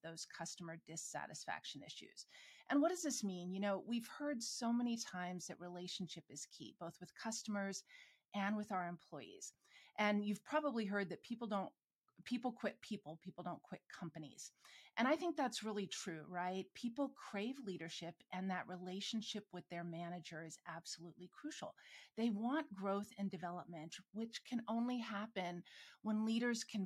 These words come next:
focus on leading instead of firefighting. And when they're help-, when le-, leaders are helping their employees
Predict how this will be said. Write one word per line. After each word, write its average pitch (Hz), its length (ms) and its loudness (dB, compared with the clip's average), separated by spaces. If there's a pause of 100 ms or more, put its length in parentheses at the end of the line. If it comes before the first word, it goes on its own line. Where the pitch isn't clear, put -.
(160)
focus 233 480 -2
on 185 280 0
leading 165 520 -4
instead 180 440 -2
of 170 80 -4
firefighting. - 720 -8 (640)
And 233 140 10
when 254 120 10
they're 240 140 8
help-, 269 280 2
when 226 180 6
le-, 240 140 4 (100)
leaders 226 360 0
are - 20 0
helping 226 420 0
their 202 140 4
employees 175 720 -4